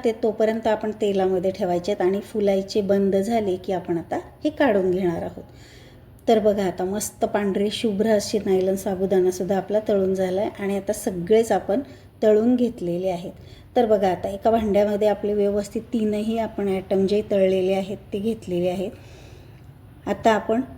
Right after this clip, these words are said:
आहे त्या तेलामध्ये थोडंसं तेल कमी करूयात. आपण आता त्यात तळायची आपल्याला हिरवी मिरची. तर मी थोड्याशा ज्या मिरच्या आहेत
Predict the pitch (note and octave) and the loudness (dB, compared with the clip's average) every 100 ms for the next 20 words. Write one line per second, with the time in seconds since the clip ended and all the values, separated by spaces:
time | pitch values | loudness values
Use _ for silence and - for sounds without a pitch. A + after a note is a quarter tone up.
0 | - - - G#3+ G#3+ B3 B3 A#3 B3+ A3 | -14 -14 -10 -8 0 2 4 2 4 4
1 | G#3+ G#3+ G#3 G#3+ A3+ G#3 B3+ B3 A3 G#3+ | 4 2 -2 -2 -2 0 0 2 4 4
2 | A3 A#3+ G#3+ G3 F#3+ F#3 F3+ G#3 - - | 2 0 0 0 0 2 0 -4 -12 -20
3 | - - - - - - - G#3 A3+ A3 | -20 -20 -20 -20 -20 -20 -10 -4 0 2
4 | G#3 G#3 G#3+ G#3+ - A3 G#3 G3 G#3+ G3 | 2 0 2 0 0 0 2 0 2 0
5 | G3 F#3+ G#3 D#4+ - - A#3+ G#3+ G3 B3 | 2 2 2 0 -4 -4 0 2 4 6
6 | C4+ G3+ - E3+ - - - - - A#3 | 6 4 -2 -14 -16 -20 -20 -20 -6 -2
7 | A3+ A#3 C#4+ - - - - - - - | 0 2 0 -4 -14 -20 -20 -20 -20 -20
8 | - - - - - - - - B3 G#3+ | -20 -20 -20 -20 -20 -20 -18 -6 2 4
9 | A3 A3 A3+ G#3+ G#3+ G#3+ G3+ - B3 G#3 | 4 4 2 2 2 2 0 0 0 2
10 | F#3 | -2